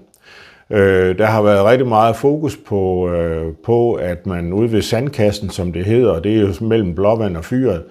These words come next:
øh, at man der vil, øh, prøve på at lave noget restaurationsvirksomhed og måske noget overnatning, øh, hvis man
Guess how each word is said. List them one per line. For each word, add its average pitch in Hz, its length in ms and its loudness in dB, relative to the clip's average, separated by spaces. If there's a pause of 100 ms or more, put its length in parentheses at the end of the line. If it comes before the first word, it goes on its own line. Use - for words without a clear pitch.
(520)
øh, 90 440 0
at 95 180 -4
man 92 180 -2
der 113 200 4
vil, 87 320 -2
øh, 85 140 -4
prøve 113 300 0
på 104 120 0
at 92 60 0
lave 101 240 0
noget 90 340 0
restaurationsvirksomhed 101 1120 -4
og 90 80 -2
måske 90 340 -4
noget 85 180 -2
overnatning, 107 720 -2
øh, 85 400 -4
hvis 92 220 -6
man 82 240 -6